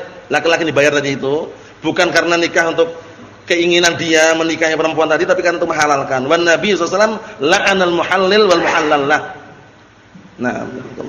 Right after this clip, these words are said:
sedangkan Rasulullah sallallahu alaihi wasallam itu apa? Melaknat orang yang muhallil. Paham ya? Dan muhallallah,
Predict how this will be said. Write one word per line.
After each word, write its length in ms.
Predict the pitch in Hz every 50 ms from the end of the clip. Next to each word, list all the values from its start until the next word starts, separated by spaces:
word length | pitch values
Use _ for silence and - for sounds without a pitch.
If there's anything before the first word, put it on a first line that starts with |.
| - - - - - - - - - - - - - -
sedangkan 360 | - 180 156 156 233 262 269 247
Rasulullah 480 | 240 - 214 220 202 190 185 190 208 202
sallallahu 80 | 180 185
alaihi 80 | 185
wasallam 200 | 196 196 185 202 208
itu 80 | 208 233
apa? 160 | 202 - 185
Melaknat 560 | 185 190 196 208 208 - - 202 214 226 220 - -
orang 200 | 190 196 202 202
yang 100 | 190 185 180 170
muhallil. 560 | 165 196 190 175 165 180 190 180 151 120 104 - - - - - - - -
Paham 160 | - 139 151
ya? 480 | 151 147 147 160 180 208 - - - - - - - -
Dan 240 | 120 165 180 180 175
muhallallah, 640 | 160 151 185 180 180 165 165 170 160 151 - - -